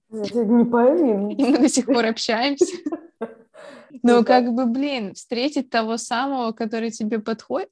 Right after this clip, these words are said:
Speaker 2: Тот самый, это я не имею в виду, там, принц на белом коне, а человек, который сходится с тобой по интересам, а, по взглядам на жизнь, по отношению к жизни. Это очень сложно. А, и я вспомнила еще одну историю.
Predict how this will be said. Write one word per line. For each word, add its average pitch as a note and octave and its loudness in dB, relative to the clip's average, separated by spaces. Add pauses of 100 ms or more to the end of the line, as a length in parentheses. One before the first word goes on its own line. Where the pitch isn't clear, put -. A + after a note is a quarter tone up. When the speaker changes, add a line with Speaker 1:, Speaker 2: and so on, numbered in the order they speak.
Speaker 2:
Тот B3 -4
самый, F4 -4
это A#3+ -6
я A#3+ -4
не A#3 -2
имею E4 -2
в C#4 2
виду, G#3+ 0
там, G#3 -8
принц A3 0
на G3+ -4
белом F#3+ -4
коне, F#3+ -6
а G#3+ -2
человек, A3+ -4
который A3 -4
сходится D4 -4
с - -12
тобой G#3+ -4
по A3+ -6
интересам, A3+ -4 (540)
а, G#3 2 (100)
по B3+ 0
взглядам B3 -4
на C4 -6
жизнь, A3+ -4
по A3 -6
отношению A3+ -2
к G#3 2
жизни. G3 -2 (600)
Это A3 0
очень B3+ 2
сложно. G#3 -2 (100)
А, G#3+ -2 (520)
и A#3 0
я A#3 -2
вспомнила B3+ -6
еще G#3+ -8
одну G#3 -4
историю. G#3 -8